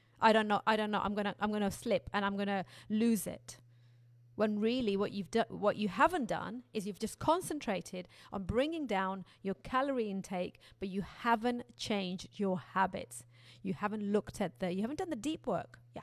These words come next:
haven't done the deep work 'cause you're too scared to, to face what's actually going on with you. So you continue to carry on what you're doing, but just pay for this weight loss plan,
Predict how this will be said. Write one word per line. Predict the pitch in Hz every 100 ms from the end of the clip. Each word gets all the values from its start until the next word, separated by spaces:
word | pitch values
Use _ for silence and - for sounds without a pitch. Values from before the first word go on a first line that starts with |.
| -
haven't | 349 330
done | 294
the | 269
deep | 254 269
work | 208 180
'cause | -
you're | 214
too | - 302
scared | - 359 440 294 - - - - - - -
to, | -
to | -
face | 277 - 320 247 - -
what's | 233 247 -
actually | 269 - -
going | 277 285 277
on | 370
with | 392
you. | 196 - - - - -
So | 277
you |
continue | 269 269 262 349 359 208
to | - 190 -
carry | - 247 233
on | 226
what | 226
you're | 226
doing, | 254 226 180 - - -
but | - -
just | 208 -
pay | - 302
for | 349
this | 349 311
weight | 254 233
loss | 190 175
plan, | - 190 226